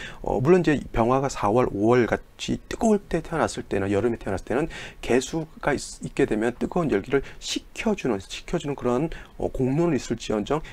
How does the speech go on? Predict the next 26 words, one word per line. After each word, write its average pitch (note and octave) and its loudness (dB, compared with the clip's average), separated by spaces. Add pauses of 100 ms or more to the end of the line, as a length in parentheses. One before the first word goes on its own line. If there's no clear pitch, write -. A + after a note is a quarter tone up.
개수는 A#2 0
임수같이, B2+ -4 (220)
어, A2+ -2
병화를 G#2 0 (260)
수보양광하는 G#2 0
것을, E3 0 (220)
어, - -8
하-, - -4
하는 E3 -6
그런, A#2+ 0 (320)
어, - -8
일은 C3 -2
하-, - -8
될 B2 2
수 - -2
없다라고, A2+ 0
어, G#2 -2
볼 A#2 -4
수가 - -2
있겠고, A#2 2 (220)
그 - -8
다음에 E3+ 2
임수, C#3 -4 (260)
병화라고 B2+ 2
하는 G#2+ 2
것이 C3+ -4